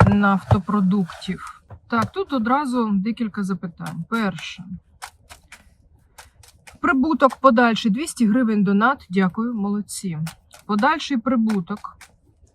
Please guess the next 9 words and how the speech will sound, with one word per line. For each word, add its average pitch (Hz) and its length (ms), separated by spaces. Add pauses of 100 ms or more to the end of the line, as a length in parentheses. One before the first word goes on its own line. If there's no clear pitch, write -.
(480)
чи - 200
буде 240 400
він 226 220
збільшуватися, 196 880
чи 208 180
зменшуватися 202 960
від 202 300
нафтопродуктів 175 1120
через 196 520